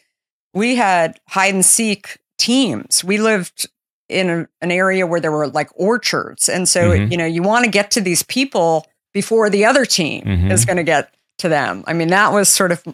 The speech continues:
Speaker 1: my goal. But again, I didn't stop at the kids. I, of course, asked these, the poor parents, like, "Oh, come over to my
Speaker 2: <laughs>
Speaker 1: house. You should meet my parents." My mom
Speaker 2: Oh,
Speaker 1: would be
Speaker 2: man,
Speaker 1: like,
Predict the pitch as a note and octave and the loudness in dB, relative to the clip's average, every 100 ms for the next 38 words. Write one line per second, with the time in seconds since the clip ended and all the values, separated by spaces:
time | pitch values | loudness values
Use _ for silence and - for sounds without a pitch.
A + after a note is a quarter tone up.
0 | _ E3+ D#3+ F3+ G#3+ E3 E3+ E3 F3+ F#3 | _ -4 -2 0 0 0 -2 -2 0 0
1 | E3 D#3 F3 D3+ - E3 D#3+ - C#3 - | 0 -2 -2 0 2 2 0 -4 -10 -4
2 | F3+ D3+ D#3 C#3 - E3 D3+ - _ _ | -4 -2 -2 -4 -6 -6 -6 -8 _ _
3 | _ _ _ - D#3+ D3 - - - - | _ _ _ -2 0 2 0 -2 -6 -10
4 | _ E3 - - - D#3 C#3 F3 C#3+ E3+ | _ -6 -2 -4 -4 -10 -6 -4 -4 -2
5 | D#3+ D#3 C#3 - - - C#3+ C#3 - - | -2 0 -2 -2 -2 0 0 -2 -4 -2
6 | A#3+ - D4 F4+ G4 G4+ G4 F4+ G#4+ A4+ | -2 0 2 2 2 2 4 4 4 2
7 | D4+ F#3 - A#3 A#3+ D#4+ D#4 F#4+ F#4+ - | 2 0 0 0 0 2 2 2 0 2
8 | G#4 A#4 F4+ G#3 - G3+ G3+ F#3 F#3 G3 | 2 4 2 2 0 0 2 2 2 2
9 | G#3 G#3+ F#3 G3 G3 | 2 2 0 2 4